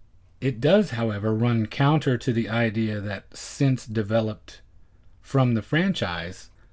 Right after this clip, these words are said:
of Michael Myers being one of the most recognizable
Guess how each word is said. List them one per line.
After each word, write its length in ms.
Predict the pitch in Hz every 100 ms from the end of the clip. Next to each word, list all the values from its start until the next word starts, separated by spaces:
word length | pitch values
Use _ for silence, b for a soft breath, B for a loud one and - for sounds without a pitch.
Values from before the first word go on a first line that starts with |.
| b - -
of 200 | 117 113
Michael 360 | 117 120 127
Myers 400 | 113 110 107 107
being 320 | 107 117 110 110
one 120 | 110
of 100 | 104
the 100 | 110
most 260 | 107 104 120
recognizable 1120 | 127 131 107 113 117 151 139 117 110 107 113